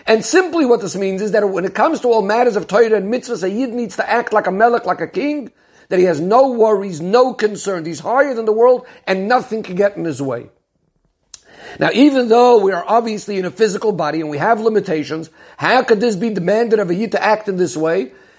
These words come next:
And this is why we're told, because we have the Nesiim, the leaders of every generation,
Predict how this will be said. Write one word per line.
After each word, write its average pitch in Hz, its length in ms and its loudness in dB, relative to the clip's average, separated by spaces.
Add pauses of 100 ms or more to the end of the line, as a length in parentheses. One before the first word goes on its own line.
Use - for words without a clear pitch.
(220)
And 143 180 -4
this 226 200 4
is 226 100 0
why 233 200 6
we're 220 120 2
told, 240 280 4
because 214 240 -2
we 196 80 -2
have 214 240 2
the 214 60 4
Nesiim, 196 500 -4
the 175 80 -4
leaders 240 440 0
of 196 120 -4
every 214 240 0
generation, 202 720 -2